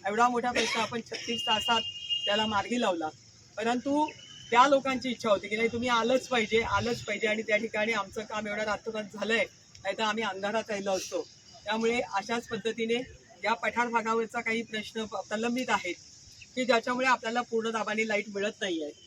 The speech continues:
आपल्याला एमएससीबीचा जो त्रास होतो तो शेतकऱ्यांना पेलवण्यासारखा नाहीये. आपण नाशिवंत मालाचे धनी आहोत, त्यामुळे त्या-, तुमच्यासाठी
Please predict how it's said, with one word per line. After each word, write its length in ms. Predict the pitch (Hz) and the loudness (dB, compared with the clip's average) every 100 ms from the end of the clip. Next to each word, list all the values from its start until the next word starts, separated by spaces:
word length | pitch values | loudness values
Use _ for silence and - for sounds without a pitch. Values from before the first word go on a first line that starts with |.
| - - | -20 -8
आपल्याला 400 | - 196 220 226 | -2 0 0 0
एमएससीबीचा 680 | 220 208 214 233 202 208 214 | 0 -2 -4 -6 -10 -6 -6
जो 120 | 202 | -4
त्रास 340 | 214 208 202 208 | -4 0 -2 -2
होतो 160 | 214 | -6
तो 160 | 202 214 | -6 -6
शेतकऱ्यांना 560 | - 220 - 208 208 208 | -4 -4 -2 -2 -2 -4
पेलवण्यासारखा 800 | - 202 208 214 214 220 - 202 | -2 0 0 0 -4 -4 -2 -2
नाहीये. 300 | 196 175 156 | -2 -4 -4
आपण 240 | 170 208 | -6 -6
नाशिवंत 420 | 202 190 214 196 | -6 -4 -6 -4
मालाचे 340 | 208 196 196 208 | -2 -2 -2 -4
धनी 180 | 196 202 | -4 -2
आहोत, 180 | 202 143 - - - - | 0 -2 -6 -14 -20 -10
त्यामुळे 260 | 214 220 226 | -4 2 2
त्या-, 240 | 226 214 | 2 -2
तुमच्यासाठी 800 | 196 - 208 226 233 233 214 202 | -4 -6 -6 -2 -2 -2 -4 -4